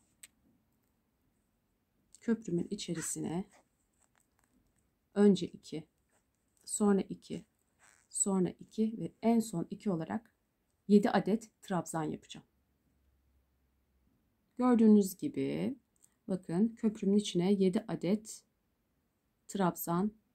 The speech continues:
yaptım. Ee, çıkış zincirim hariç. Hadi sayalım. Bir,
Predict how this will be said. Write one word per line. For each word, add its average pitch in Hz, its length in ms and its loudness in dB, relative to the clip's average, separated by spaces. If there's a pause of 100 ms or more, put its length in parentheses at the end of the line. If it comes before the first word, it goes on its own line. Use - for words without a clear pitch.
(760)
yaptım. 175 680 -2 (720)
Ee, 160 600 -4
çıkış - 280 -2
zincirim 180 460 2
hariç. 156 640 -2
Hadi 208 160 -4
sayalım. 180 640 0
Bir, 196 420 0